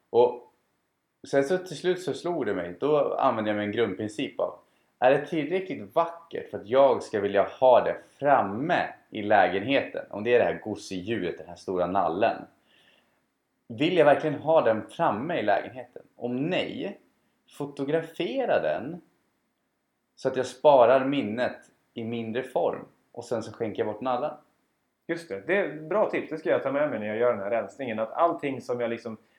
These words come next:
Speaker 2: gillar och känner så här, "Åh, det där vore ju kanske kul att ha någon gång i framtiden." Då tar jag en bild på det och sen så skiljs jag från det. Jag tycker det ska bli lite kul att liksom få så här, anta utmaningen att, att slänga eller ge bort saker som,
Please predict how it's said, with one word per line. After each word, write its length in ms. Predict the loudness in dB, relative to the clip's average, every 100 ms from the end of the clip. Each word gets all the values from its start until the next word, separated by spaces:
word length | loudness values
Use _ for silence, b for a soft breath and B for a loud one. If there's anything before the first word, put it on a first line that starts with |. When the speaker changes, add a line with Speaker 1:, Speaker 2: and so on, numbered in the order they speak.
| _
Speaker 2:
gillar 500 | -8 -2 0 4 4
och 60 | 4
känner 220 | 0 0
så 80 | -2
här, 120 | 0
"Åh, 300 | 2 2 2
det 80 | 2
där 360 | 4 4 2
vore 240 | -2 -6 -8
ju 80 | -4
kanske 360 | -2 -4 -8
kul 300 | -10 -8 -4
att 80 | -4
ha 180 | -2 -2
någon 240 | -2 -4
gång 200 | -8 -12
i 40 | -6
framtiden." 600 | -6 -6 -10 -12 -12 -14 b b
Då 80 | 0
tar 180 | 4 6
jag 100 | 4
en 160 | 2
bild 320 | 2 2 0
på 140 | -4 -2
det 140 | -2
och 120 | -2
sen 160 | -4 -6
så 180 | -6 -10
skiljs 500 | -10 -8 -8 -8 -10
jag 180 | -10 -10 -18 _
från 220 | -14 -12
det. 120 | -14 -8
Jag 140 | -6
tycker 180 | 0 2
det 60 | 2
ska 140 | 2
bli 180 | 2 2
lite 300 | 0 -2 -8
kul 500 | -2 -2 -2 -6 -12 b b
att 200 | -6 -4
liksom 340 | -6 -6 -8 -6
få 200 | -8 -6
så 100 | -4
här, 280 | -2 -4 -10 _ _
anta 440 | -2 0 2 4 4
utmaningen 760 | 4 2 6 6 6 2 -4
att, 180 | -6 -8
att 240 | -8 -8 -10
slänga 640 | -20 _ -2 0 0 0
eller 240 | 0 0 -4
ge 180 | -4 0
bort 340 | 0 0 -6
saker 380 | -2 -2 -2 -10
som, 380 | -6 -6 -8